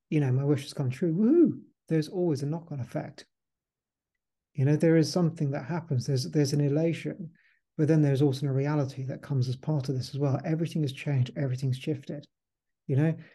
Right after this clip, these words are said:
I've got my dream job. I wish for this job. I've got it. Oh my God, look at the responsibility that comes with it. Oh my, and I've got to, you know,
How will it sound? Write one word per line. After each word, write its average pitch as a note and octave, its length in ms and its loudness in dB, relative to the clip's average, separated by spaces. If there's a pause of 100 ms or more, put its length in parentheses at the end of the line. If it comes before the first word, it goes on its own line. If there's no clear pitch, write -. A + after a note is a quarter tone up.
(320)
I've D3 160 2
got E3+ 160 -2
my C#3+ 120 0
dream C3 320 2
job. C3+ 280 -2
I E3+ 100 -6
wish C#3+ 320 -2
for D3+ 80 -6
this B2+ 160 -6
job. C3 260 -6
I've C3+ 120 -6
got D3 300 -4
it. D3 120 -10 (720)
Oh D3+ 60 2
my C#3 160 2
God, C3 340 0
look C#3 160 -6
at F#3 60 -8
the E3 60 -4
responsibility C3 840 -2
that C3+ 160 -8
comes B2+ 240 0
with C#3 180 0
it. A#2+ 140 -6 (180)
Oh D3 480 0 (120)
my, D3 440 -2
and C3 100 -2
I've C3 220 -4
got - 260 -6
to, B2+ 120 -8 (260)
you E3 160 2
know, B2+ 180 4